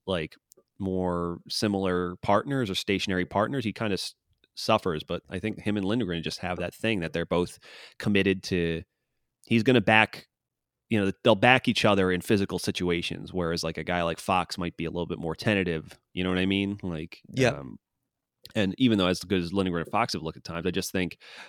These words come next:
Speaker 1: for the way that Trouba plays, he's not super fast. It's not like he's gonna get back to a puck and be able to rif-, get, get it off immediately. He might have to fight for it first. But if you have a guy like Lindgren who's not afraid to get in the trenches with you and help you win it and then do something with it, then, yeah, that'll be a good recipe for success. And then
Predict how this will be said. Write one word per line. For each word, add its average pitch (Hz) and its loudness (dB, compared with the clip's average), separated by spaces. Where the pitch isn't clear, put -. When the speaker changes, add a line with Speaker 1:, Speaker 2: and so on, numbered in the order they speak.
Speaker 1:
for 101 0
the 92 2
way 101 6
that 101 4
Trouba 95 0
plays, 90 0
he's 87 -6
not 107 -2
super - -4
fast. 92 0
It's - -6
not 104 0
like 107 -2
he's 92 -4
gonna 98 -2
get 101 0
back 87 -2
to - -6
a - -4
puck - -4
and 87 -8
be 87 -4
able 82 -4
to 76 -2
rif-, 85 -2
get, 87 -2
get 95 -2
it 90 2
off 82 0
immediately. 90 -4
He 101 -6
might 85 -4
have 85 -6
to - -8
fight 87 -2
for 71 -8
it - -10
first. - -10
But 80 -4
if 82 -6
you 92 2
have 87 0
a 87 -2
guy 101 4
like 90 2
Lindgren 107 2
who's 92 -2
not 90 -2
afraid 92 2
to 90 0
get 107 4
in 104 4
the 95 2
trenches 104 2
with 110 2
you 92 4
and 90 0
help 95 2
you 92 -2
win 110 4
it 85 -2
and 95 -4
then 87 -4
do 113 2
something 82 -4
with 73 -6
it, 95 -2
then, 107 0
yeah, 135 0
that'll 82 -2
be 95 0
a 92 2
good 85 -2
recipe 92 0
for 85 -10
success. - -6
And 92 -2
then 87 -2